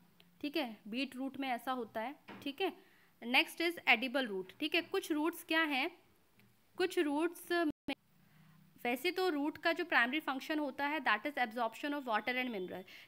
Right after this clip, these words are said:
लेकिन सेकेंडरी फंक्शन जो है कि कुछ रूट्स क्या है, मॉडिफाई ऐसे कर गई हैं कि उसमें क्या होता है, फूड स्टोर होता है, ठीक है। तो ऐसी रूट्स जिसमें फूड स्टोर होता है, आ, तो एडिबल रूट्स जो हैं, that is carrot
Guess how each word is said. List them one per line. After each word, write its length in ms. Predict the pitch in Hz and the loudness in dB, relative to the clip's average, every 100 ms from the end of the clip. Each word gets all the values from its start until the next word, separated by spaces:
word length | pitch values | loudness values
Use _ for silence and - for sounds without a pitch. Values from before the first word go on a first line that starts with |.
| 262 | -2
लेकिन 300 | 269 359 370 | 4 4 4
सेकेंडरी 480 | 302 262 285 294 | 2 4 4 4
फंक्शन 480 | 359 277 269 330 311 | 2 0 0 0 0
जो 160 | 302 311 | 2 -2
है 220 | 254 233 | -4 -6
कि 140 | 311 | -6
कुछ 240 | 302 311 254 | -6 -6 -6
रूट्स 280 | 277 311 - | -6 -6 -4
क्या 160 | 311 | -2
है, 140 | 294 302 | 0 0
मॉडिफाई 540 | 269 233 254 269 254 | 0 0 -2 0 -2
ऐसे 360 | 277 226 220 320 | -2 -6 -4 -4
कर 160 | 269 | -4
गई 140 | 247 247 | -4 -6
हैं 140 | 277 | -6
कि 100 | 285 | -6
उसमें 240 | 269 302 | -4 -4
क्या 140 | 294 294 | -4 -4
होता 200 | 269 285 | -4 -6
है, 40 | |
फूड 260 | 302 269 269 | -6 -6 -6
स्टोर 260 | - 262 | -4 -2
होता 260 | 214 - 175 | -2 -4 -8
है, 120 | 180 - - - | -10 -12 -20 -6
ठीक 160 | 330 349 | 0 2
है। 100 | 320 | 2
तो 120 | - | 2
ऐसी 400 | 302 262 254 359 | 0 0 2 0
रूट्स 280 | 311 269 311 | 0 -2 -6
जिसमें 440 | 247 254 285 302 | -8 -6 -2 -2
फूड 300 | 302 - 302 | -4 -4 -4
स्टोर 260 | 294 311 302 | -4 -6 -4
होता 320 | 247 208 240 | -4 -4 -4
है, 300 | 247 233 262 - - - - | -2 -2 -4 -8 -20 -20 -4
आ, 520 | 220 214 220 220 220 | 4 4 4 2 -2
तो 480 | 220 269 277 208 196 - _ _ _ - | -4 -4 -4 -6 -14 -20 _ _ _ 2
एडिबल 360 | 233 277 339 | 4 4 2
रूट्स 320 | 302 302 - | 0 -2 -4
जो 120 | - 311 | -4 -2
हैं, 280 | 254 247 | 0 -2
that 220 | 240 220 285 | 2 0 0
is 140 | 311 | -4
carrot 580 | - - 247 220 247 | -6 0 6 6 6